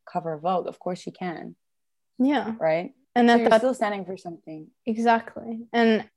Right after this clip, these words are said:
Speaker 2: at
Speaker 1: And
Speaker 2: that
Speaker 1: it
Speaker 2: time, it
Speaker 1: Yeah.
Speaker 2: just felt much more, like, a much stronger message than having eight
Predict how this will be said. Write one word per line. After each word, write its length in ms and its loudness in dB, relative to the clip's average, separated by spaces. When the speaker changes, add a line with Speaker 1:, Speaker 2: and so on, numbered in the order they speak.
Speaker 2:
at 260 2
Speaker 1:
And 80 -2
Speaker 2:
that 180 6
Speaker 1:
it 100 -18
Speaker 2:
time, 300 -8
it 40 -2
Speaker 1:
Yeah. 60 -2
Speaker 2:
just 280 -4
felt 280 4
much 340 -6
more, 400 -6
like, 180 4
a 100 8
much 240 6
stronger 480 4
message 560 -4
than 120 -2
having 420 -2
eight 400 6